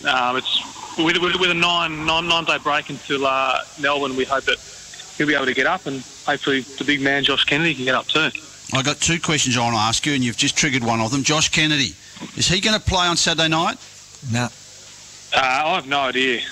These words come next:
Speaker 1: I have no idea. Uh, it'll, it'll sort of, it was looking promising for, uh, for Thursday night, and,
Speaker 2: Mm-hmm.
Speaker 1: um, I'm, I'm not too sure. It's, it's funny when they're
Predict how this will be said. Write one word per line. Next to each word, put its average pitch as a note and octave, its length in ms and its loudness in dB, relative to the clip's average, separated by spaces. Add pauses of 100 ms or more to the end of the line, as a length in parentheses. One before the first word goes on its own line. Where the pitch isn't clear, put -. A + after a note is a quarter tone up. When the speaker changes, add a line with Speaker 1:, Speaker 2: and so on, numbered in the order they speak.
Speaker 1:
I D3 60 2
have C3+ 120 0
no C3 120 2
idea. A#2+ 380 0 (100)
Uh, A#2+ 480 2 (400)
it'll, D#3 260 0
it'll E3+ 300 2 (160)
sort E3+ 200 2
of, C#3+ 120 -4
it E3 60 4
was C#3+ 100 -2
looking D#3 180 0
promising D#3+ 460 0
for, D#3 320 2
uh, D3 300 2
for - 640 -10
Thursday D3 360 0
night, D3 300 2
and, B2+ 160 -6
Speaker 2:
Mm-hmm. A2+ 200 -2
Speaker 1:
um, B2+ 360 2
I'm, C3+ 200 0
I'm C#3 200 0 (100)
not C#3 200 0
too B2 120 0
sure. C3 280 4
It's, - 120 -2 (120)
it's - 100 -4
funny D#3 200 2
when C#3+ 100 2
they're C3+ 140 2